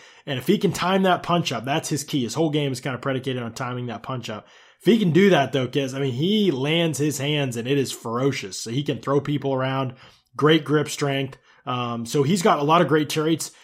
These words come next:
Uh, his pass protection footwork, I think one of the most slept on things about him is that he's very explosive out of his stance. He's not necessarily this great athlete in space.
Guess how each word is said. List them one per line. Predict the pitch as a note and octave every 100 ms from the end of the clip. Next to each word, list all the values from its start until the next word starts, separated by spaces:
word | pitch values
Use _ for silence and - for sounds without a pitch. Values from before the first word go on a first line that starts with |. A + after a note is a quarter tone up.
| _
Uh, | - C3
his | B2 C#3+
pass | - D#3 D#3 -
protection | E3 D3 D#3+ D3+ - C3+
footwork, | - E3 E3+ E3 D#3+
I | C3+
think | C#3+ C3+
one | C#3+
of |
the | C3+
most | C3 -
slept | D#3 C#3+ D3+
on | C#3
things | C3+ C3+ B2+
about | C3 B2+
him | B2
is | A2+
that | B2+
he's | G#2+ B2
very | A#2 G#2+ G#2+ E3 D#3+ D#3 C#3 A#2+
explosive | A2+ - C3+ B2+ C3 A2+ - - _
out | C#3+ D3+
of | C#3+
his | B2 A#2
stance. | - C3 G2+ -
He's | B2
not | C3 E3
necessarily | F3 - - F3 E3
this | C3 -
great | D3 D#3 D3+ -
athlete | C#3 C#3+ C#3 D3
in | C#3+
space. | C3 - C#3 C#3 C3+ C3